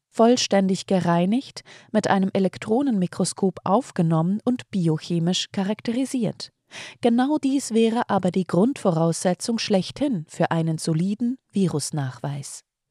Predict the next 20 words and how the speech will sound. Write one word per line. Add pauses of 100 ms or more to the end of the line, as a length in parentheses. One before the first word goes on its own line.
(500)
Dass
eine
vollständige
Partikelreinigung
möglich
ist,
wurde
derweil
in
einem
Paper,
das
neunzehnhunderteinundsechzig
in
Virology
erschien,
beschrieben. (360)
Das
Problem
hier: